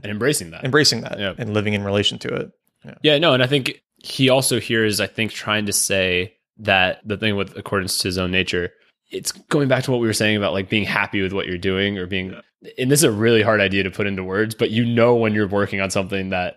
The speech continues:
Speaker 1: is sort of in accordance with your nature.
Speaker 3: Right,
Speaker 1: Like,
Speaker 3: right.
Speaker 1: there's just a feeling that comes
Speaker 2: You can
Speaker 1: along
Speaker 2: feel
Speaker 1: with
Speaker 2: it.
Speaker 1: that. Yeah, and it's just, I don't know how to put it in words, but it's like, you can tell when you are and you can tell when you're not.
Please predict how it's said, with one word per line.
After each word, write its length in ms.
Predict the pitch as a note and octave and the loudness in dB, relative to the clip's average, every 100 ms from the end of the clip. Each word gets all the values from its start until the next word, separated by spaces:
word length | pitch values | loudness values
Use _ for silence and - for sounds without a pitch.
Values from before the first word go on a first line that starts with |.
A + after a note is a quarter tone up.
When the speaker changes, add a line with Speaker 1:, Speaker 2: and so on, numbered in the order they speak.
| _ _ | _ _
Speaker 1:
is 140 | G#2 - | -4 0
sort 180 | G2+ G2 | 0 0
of 60 | |
in 100 | G#2 | 0
accordance 420 | G2+ - G2 F#2 G#2+ | -2 -2 -2 -4 -4
with 100 | F#2+ | -4
your 100 | F#2 | -6
nature. 440 | F#2 - - - - | -8 -10 -14 -16 -18
Speaker 3:
Right, 260 | G#2+ - | -18 -4
Speaker 1:
Like, 160 | A2+ A2 | 0 2
Speaker 3:
right. 40 | |
Speaker 1:
there's 180 | A#2+ B2+ | 4 4
just 200 | C3 C3 | 4 2
a 40 | C#3+ | -2
feeling 460 | - B2 A#2 G#2+ G2+ | 0 2 4 2 0
that 140 | G2+ | -4
comes 220 | - G2+ | -6 -4
Speaker 2:
You 40 | G2+ | -2
can 40 | |
Speaker 1:
along 120 | G2 G2+ | -2 -2
Speaker 2:
feel 60 | |
Speaker 1:
with 80 | G#2+ | -2
Speaker 2:
it. 20 | A2 | 2
Speaker 1:
that. 240 | D3 - | 2 2
Yeah, 260 | A3 G#3+ G2+ F#2+ | 2 4 4 2
and 140 | B2 | 2
it's 160 | B2+ D3 | 0 0
just, 160 | B2+ A#2+ - _ | -2 -4 -10 _
I 100 | G#2 | 0
don't 120 | B2+ C3+ | 2 4
know 120 | C3 | 6
how 100 | B2 | 4
to 60 | G#2 | 2
put 160 | A#2 | 0
it 80 | A2+ | 0
in 100 | G#2 | -2
words, 300 | B2 G2+ F#2 | -2 -2 -4
but 120 | G#2 | -4
it's 120 | G#2 | -4
like, 140 | A2 G#2+ | -4 -6
you 100 | G#2+ | -8
can 140 | A2+ | -4
tell 220 | G2+ B2+ | 0 2
when 120 | B2+ A2+ | 2 0
you 140 | G#2+ | 0
are 200 | G#2 D3+ | 2 2
and 100 | C#3+ | 2
you 60 | A#2 | -2
can 100 | G#2+ | -2
tell 180 | A#2 A2 | 0 0
when 80 | |
you're 100 | G2+ | -2
not. 280 | F#2 F2+ - | -6 -8 -10